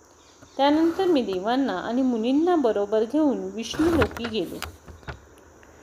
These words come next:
श्रीहरींची स्तुती करून त्यांच्या चरणी आमच्या दुःखाचे वर्णन केले. आम्ही सर्वांना सांगितले की आपणास शरण आलो आहोत.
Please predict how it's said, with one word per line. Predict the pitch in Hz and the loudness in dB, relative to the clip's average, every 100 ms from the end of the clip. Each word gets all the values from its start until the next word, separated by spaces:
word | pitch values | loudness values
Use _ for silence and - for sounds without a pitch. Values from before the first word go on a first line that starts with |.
| - - - - | -20 -20 -12 -2
श्रीहरींची | 240 247 233 214 240 233 | 2 2 2 0 -2 -2
स्तुती | 269 220 202 226 | -4 -4 -6 -4
करून | 226 277 214 180 - - - - - | 2 2 2 -8 -14 -20 -20 -14 -4
त्यांच्या | 262 262 320 320 | -2 0 -2 0
चरणी | 226 202 185 175 - 220 | -2 -2 -6 -8 -10 -8
आमच्या | 240 240 | -4 -2
दुःखाचे | 185 196 - 247 247 233 | -2 -4 0 0 0 -2
वर्णन | 180 170 202 | -2 -2 -6
केले. | 226 202 151 170 - - - - - - - | -4 -6 -6 -10 -16 -20 -20 -20 -20 -20 -8
आम्ही | 254 285 359 | 2 4 4
सर्वांना | 330 269 220 262 302 | 2 0 2 2 2
सांगितले | 330 240 190 240 240 185 | 0 -2 -4 -6 -6 -8
की | - - - - | -8 -14 -14 -2
आपणास | 240 226 240 214 185 - | 0 0 -4 -4 -4 -6
शरण | 196 240 285 | -4 0 0
आलो | 196 175 | 0 -2
आहोत. | 165 175 185 | -4 -6 -10